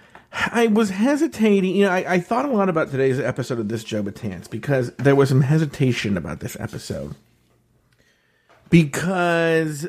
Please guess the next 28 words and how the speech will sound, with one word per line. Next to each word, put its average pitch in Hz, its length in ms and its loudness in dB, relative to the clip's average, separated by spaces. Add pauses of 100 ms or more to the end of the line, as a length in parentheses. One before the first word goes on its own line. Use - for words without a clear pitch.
uh, 131 1120 0
it's, 175 240 -2
it's 196 180 2
a 175 60 -8
topic 214 300 2
that 170 80 -2
needs 147 160 -2
to 131 80 -6
be 120 100 0
addressed. 117 580 -4
And 135 160 2
I 139 80 4
was 143 220 2
thinking, 139 520 2 (1160)
do 214 120 0
I, 175 80 4
should 180 180 0
I 151 60 4
do 147 260 0
this 220 220 2
episode? 170 320 -2
And 170 100 2
then 233 80 4
I 370 60 0
remembered 131 840 0
something. - 580 -14 (380)
I 196 220 0
remembered 185 1000 4